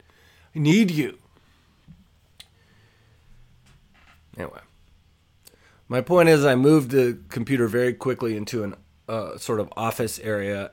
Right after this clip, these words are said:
and so it's nowhere near my bed, and it feels amazing.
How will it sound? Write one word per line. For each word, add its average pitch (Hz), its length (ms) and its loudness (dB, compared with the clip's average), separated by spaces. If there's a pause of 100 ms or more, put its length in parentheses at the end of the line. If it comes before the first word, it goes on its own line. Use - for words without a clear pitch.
and 107 120 -8
so 113 80 -6
it's 104 140 -8
nowhere 120 380 2
near 110 180 -2
my 104 140 -4
bed, 90 300 -10
and 98 140 -10
it 98 80 -10
feels 131 500 0
amazing. 123 640 2